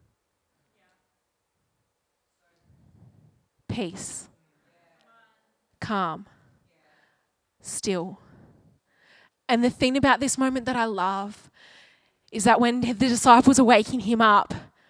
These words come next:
Jesus doesn't get up and go, "What are you doing? What's, what, what? I was sleeping. I was, I, you know, I was good, good dream. You woke me up just in the middle. Why?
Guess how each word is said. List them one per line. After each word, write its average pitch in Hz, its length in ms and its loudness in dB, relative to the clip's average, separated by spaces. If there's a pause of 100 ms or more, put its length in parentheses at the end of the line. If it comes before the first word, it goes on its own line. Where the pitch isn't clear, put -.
(560)
Jesus 269 420 4
doesn't 262 360 6
get 254 140 8
up 269 120 6
and 262 120 6
go, 247 240 8
"What - 180 -8
are 784 400 6
you 740 60 -4 (240)
doing? 359 680 6 (200)
What's, 640 440 6 (100)
what, 427 440 6
what? 392 280 8 (280)
I 285 160 10
was 196 200 6
sleeping. 349 1040 4
I 247 260 6
was, 233 240 4
I, 214 140 4
you 240 100 2
know, 247 120 4
I 247 100 4
was 220 100 -2
good, 202 300 2
good 330 300 8
dream. 254 420 6
You 233 120 0
woke 247 260 6
me 247 80 4
up - 240 2
just 349 320 4
in 339 80 0
the 320 80 4
middle. 269 200 4 (300)
Why? 339 500 8